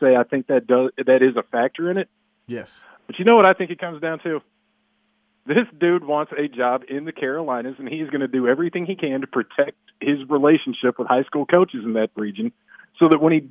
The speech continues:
Speaker 1: if he does get the North Carolina job or whatever job down that, that way
Speaker 2: Mm-hmm.
Speaker 1: in those parts, he has a relationship with coaches that'll say, he'll tell their best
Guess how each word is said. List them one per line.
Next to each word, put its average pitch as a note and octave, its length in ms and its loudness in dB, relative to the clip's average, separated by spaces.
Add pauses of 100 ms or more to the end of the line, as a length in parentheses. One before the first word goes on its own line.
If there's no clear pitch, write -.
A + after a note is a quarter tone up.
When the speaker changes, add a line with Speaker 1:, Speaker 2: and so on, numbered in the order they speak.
Speaker 1:
if D#3+ 180 4
he E3 100 -2
does F#3+ 380 4
get C#3 160 2
the C3+ 60 -6
North A#2+ 280 -2
Carolina G#2+ 420 0
job G#2 280 -6
or E3 60 2
whatever A#3 340 4
job B2+ 300 0
down G#2+ 180 -10
that, G2+ 140 -18 (100)
that A2 180 -12
way G#2+ 160 -14
Speaker 2:
Mm-hmm. C3+ 120 -12
Speaker 1:
in B2 60 -8
those A#2 200 -6
parts, A2 280 -8 (920)
he G3 140 2
has G#3 180 4
a F#3 60 -6
relationship F3 640 -4
with C#3 80 -14
coaches D3+ 420 -4
that'll B2+ 280 -8
say, C3 300 0 (340)
he'll E3 180 0
tell F3+ 260 2
their D#3+ 140 0
best A#2+ 280 -2